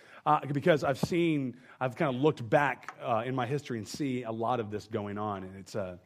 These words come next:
it's humbling to me. Uh, th-, the humble brag is this. Is it, here's the definition, okay? And we do this on so-, social networking sites like Facebook and Twitter a lot. A form of self-promotion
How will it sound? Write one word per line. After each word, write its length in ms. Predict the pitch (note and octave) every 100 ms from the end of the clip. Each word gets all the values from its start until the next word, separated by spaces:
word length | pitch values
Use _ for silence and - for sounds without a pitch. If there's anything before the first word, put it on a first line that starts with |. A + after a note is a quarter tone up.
| _ _ _ -
it's 120 | -
humbling 320 | B2 A#2 G2
to 160 | - B2+
me. 180 | G#2+ - - - - - -
Uh, 240 | B2 A2+
th-, 220 | G2+ B2+
the 120 | D#3+ D#3+
humble 220 | A#3 B3+
brag 240 | E3+ F3
is 80 | D3+
this. 260 | C3 A#2+ D3
Is 120 | D3
it, 100 | D3+
here's 140 | F#3
the 60 | E3+
definition, 500 | C#3+ C3+ B2+ A2+ F2+ - -
okay? 260 | A2 D3 D#3+ D3+ - _ _ -
And 80 |
we 80 | D3
do 140 | D#3+ E3+
this 160 | D3+
on 140 | D3 -
so-, 180 | D#3 -
social 360 | - D#3+ C3+ B2
networking 460 | A#2 A#2+ A2+ G#2+
sites 400 | - F#2+ F2 -
like 120 | G2 -
Facebook 280 | G2+ -
and 80 | F2+
Twitter 200 | - F#2
a 40 | F2+
lot. 220 | F#2 - _ - - - - - -
A 100 | C#3
form 380 | - C4 C#4+ C#4+
of 120 | D#3
self-promotion 1040 | - A3+ A#3+ - B3 G#3 G#3 - A2+ A2+